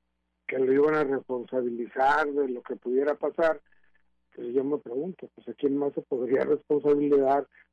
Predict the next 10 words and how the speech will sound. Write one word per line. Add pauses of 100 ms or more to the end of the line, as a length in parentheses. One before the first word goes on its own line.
de
lo
que
puede
pasar (420)
si
en
final
de
cuentas